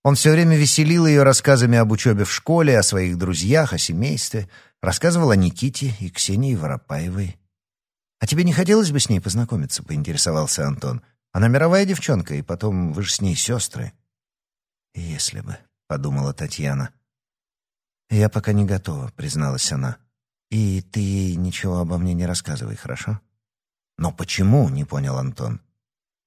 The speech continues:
«Слишком всё сложно», — тщательно подбирая слова, произнесла Татьяна.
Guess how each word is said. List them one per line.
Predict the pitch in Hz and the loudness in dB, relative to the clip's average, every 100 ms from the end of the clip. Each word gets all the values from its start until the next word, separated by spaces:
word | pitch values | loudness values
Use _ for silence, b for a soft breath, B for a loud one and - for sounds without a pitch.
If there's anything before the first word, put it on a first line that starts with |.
| _ - | _ -8
«Слишком | - 95 92 - 90 | -6 -4 -4 -4 -4
всё | - 92 85 78 71 | -4 -6 -6 -8 -10
сложно», — | - - 87 92 71 58 57 - | -8 -8 -4 -4 -4 -6 -8 -8
тщательно | - 87 78 73 76 | -8 -6 -6 -4 -6
подбирая | 71 69 76 73 71 | -6 -6 -4 -4 -4
слова, | - 73 82 | -4 -4 -4
произнесла | 87 82 73 73 69 73 | -6 -6 -6 -6 -6 -6
Татьяна. | 73 73 69 58 50 | -8 -10 -8 -8 -8